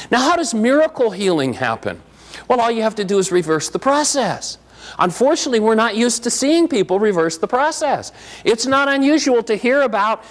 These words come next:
Joe or Harry or Bill that had a totally clean bill of health, and they're now in this terrible process, or this terrible disease has stricken them. Why do we think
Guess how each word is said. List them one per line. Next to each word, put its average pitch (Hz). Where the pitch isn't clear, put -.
Joe 233
or 220
Harry 233
or 214
Bill 247
that 214
had 208
a 180
totally 269
clean 233
bill 220
of 208
health, 214
and 220
they're 226
now 233
in 226
this 226
terrible 190
process, 233
or 135
this 147
terrible 190
disease 185
has 196
stricken 247
them. 127
Why 247
do 330
we 262
think 269